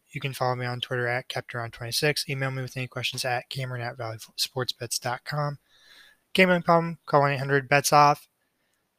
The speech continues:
We haven't been able to make our picks lately. We've been extremely busy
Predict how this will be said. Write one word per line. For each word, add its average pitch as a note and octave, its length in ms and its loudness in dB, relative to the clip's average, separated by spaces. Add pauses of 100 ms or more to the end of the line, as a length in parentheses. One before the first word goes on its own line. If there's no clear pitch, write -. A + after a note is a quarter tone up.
(180)
We A#3 120 8
haven't C#4 180 4
been C4+ 100 -10
able B3 240 0
to A3 680 -2 (1000)
make G#3+ 180 2
our A3 80 6
picks - 320 0
lately. C3 300 2
We've C3+ 400 -2 (240)
been C3+ 260 -6 (340)
extremely C#3 440 0
busy E3+ 560 0